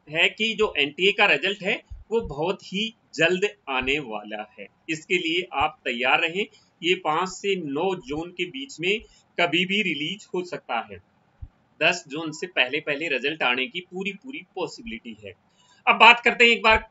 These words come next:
कट ऑफ की, कि आंसर की आने के बाद कट ऑफ कितनी जा सकती है। तो मैंने आपको जो पहले कट ऑफ प्रेडिक्ट की थी, मेरे हिसाब से इससे डाउन जाने की पॉसिबिलिटी नहीं है। और ये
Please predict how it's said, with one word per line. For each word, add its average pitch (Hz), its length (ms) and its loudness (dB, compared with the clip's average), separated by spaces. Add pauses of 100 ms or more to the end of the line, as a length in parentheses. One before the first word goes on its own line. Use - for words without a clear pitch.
कट 180 140 0
ऑफ 196 280 2
की, 208 100 2
कि 208 140 -4
आंसर 233 540 4
की 285 240 2
आने 247 240 10
के 240 140 2
बाद 214 380 6
कट 202 120 0
ऑफ 214 260 0
कितनी 254 360 2
जा 165 140 4
सकती 131 400 -8
है। 110 140 -12 (480)
तो 190 40 -4
मैंने 214 320 10
आपको 247 340 6
जो 233 140 0
पहले 214 360 8
कट 247 220 2
ऑफ 233 220 2
प्रेडिक्ट 208 420 4
की 214 300 0
थी, 151 260 -10 (160)
मेरे 214 280 8
हिसाब 196 400 2
से 208 180 0
इससे 208 380 0
डाउन 180 340 0
जाने 170 260 4
की 180 120 -6
पॉसिबिलिटी 185 600 -6
नहीं 180 400 0
है। 247 240 2 (320)
और 233 160 4
ये 233 240 8